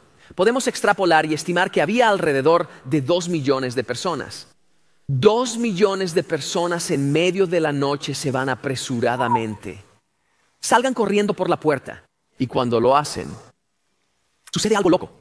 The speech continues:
Bien, estamos al día. Esta es la parte de la historia en la que quiero centrarme hoy. Esto es Éxodo trece, del diecisiete al veintidós. Si quieres seguir en tu aplicación de la Biblia o mirar esto más tarde, esta es la sección que exploraremos hoy. Estamos al día.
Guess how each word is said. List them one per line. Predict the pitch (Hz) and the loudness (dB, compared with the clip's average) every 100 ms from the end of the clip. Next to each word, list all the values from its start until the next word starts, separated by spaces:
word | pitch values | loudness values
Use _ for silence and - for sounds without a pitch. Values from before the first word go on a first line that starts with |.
| _ _ _ | _ _ _
Bien, | 127 107 - _ | 0 0 -4 _
estamos | 107 110 | -4 -2
al | 117 | 0
día. | 113 - _ _ _ _ _ _ _ _ _ | -2 -4 _ _ _ _ _ _ _ _ _
Esta | - 220 233 | 2 2 0
es | |
la | 190 | 0
parte | - 170 175 | 2 2 2
de | 147 | 2
la | |
historia | 117 - 165 156 131 | 0 0 2 2 2
en | |
la | 127 | 0
que | 123 | -2
quiero | - 170 | 0 0
centrarme | 180 147 139 135 120 | 0 -2 0 0 0
hoy. | 113 90 - _ _ _ | 0 -2 -8 _ _ _
Esto | 139 139 165 | -4 -2 0
es | - | 0
Éxodo | 180 - 160 147 | 0 0 -2 0
trece, | 147 117 87 - _ _ _ _ | -2 -2 -10 -14 _ _ _ _
del | 107 120 | -2 0
diecisiete | 120 123 120 151 147 135 | 0 -2 -2 0 0 0
al | |
veintidós. | 120 120 117 98 - - - _ _ _ _ _ | -2 0 0 0 -2 -12 -18 _ _ _ _ _
Si | - | -4
quieres | 135 170 | -2 -2
seguir | 170 147 | 0 2
en | 185 | 2
tu | 180 | 0
aplicación | 160 143 175 170 | -2 -2 -2 -2
de | |
la | 160 | 0
Biblia | 135 113 110 | 0 0 -2
o | - | 0
mirar | 120 123 | 0 0
esto | 131 131 | -2 -4
más | 127 | -4
tarde, | - 107 104 - - - | -4 -4 -6 -12 -6 -2
esta | 156 - 147 | -2 -2 -4
es | 147 | -4
la | |
sección | 139 110 117 101 107 | -6 -6 -4 -4 -6
que | |
exploraremos | 104 117 104 101 95 - | -6 -2 0 0 -4 -8
hoy. | 52 - _ _ _ _ _ _ _ | -10 -12 _ _ _ _ _ _ _
Estamos | - - 220 233 - - | -4 0 0 0 -6 0
al | 185 | 0
día. | 196 180 | 2 0